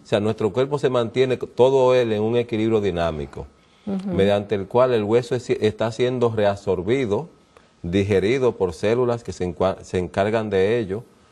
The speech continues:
Speaker 1: como los osteo-, osteoblastos, y también tenemos los osteocitos, que son células de, eh, el sistema óseo, que se encargan de fabricar nuevos huesos.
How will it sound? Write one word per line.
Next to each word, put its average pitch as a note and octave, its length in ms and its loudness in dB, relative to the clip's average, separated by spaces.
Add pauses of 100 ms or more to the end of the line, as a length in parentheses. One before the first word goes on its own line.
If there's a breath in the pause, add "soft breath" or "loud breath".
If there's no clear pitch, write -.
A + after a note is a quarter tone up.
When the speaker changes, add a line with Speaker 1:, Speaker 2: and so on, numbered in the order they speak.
(180 soft breath)
Speaker 1:
como F#2+ 240 0
los F2+ 180 -6
osteo-, F2+ 400 -2
osteoblastos, G2+ 1040 -2 (1160 soft breath)
y C3 160 2
también C3+ 520 0
tenemos A#2 400 2
los B2+ 140 2
osteocitos, B2+ 880 -4 (120)
que G2 120 0
son G#2 220 -2
células A2+ 720 -2 (520 soft breath)
de, F2+ 720 0
eh, - 80 -8
el F2+ 140 -2
sistema A2+ 760 -2
óseo, A#2 500 2 (280 loud breath)
que G#2+ 120 2
se A2 120 -2
encargan A#2+ 460 0
de A2 100 -2
fabricar G#2 640 -2
nuevos G2 380 0
huesos. D#2 560 -4